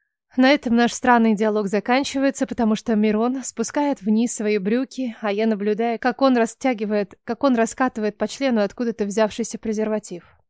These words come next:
Совсем не стесняясь, вот так, спокойно и напоказ. Потом берёт меня за щиколотки, разводит ноги в стороны,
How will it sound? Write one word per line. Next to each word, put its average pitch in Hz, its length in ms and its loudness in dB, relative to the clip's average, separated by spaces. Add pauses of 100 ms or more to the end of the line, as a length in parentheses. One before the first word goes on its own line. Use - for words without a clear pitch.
Совсем 226 360 -4
не 214 80 -2
стесняясь, 220 640 -4 (380)
вот 302 160 -8
так, 233 240 -2
спокойно 233 460 -2
и 196 60 -2
напоказ. 196 600 -6
Потом 262 320 0
берёт 285 280 0
меня 233 460 0
за 214 160 -2
щиколотки, 240 640 -6
разводит 214 580 -4
ноги 240 300 -2
в - 60 -14
стороны, 226 500 -2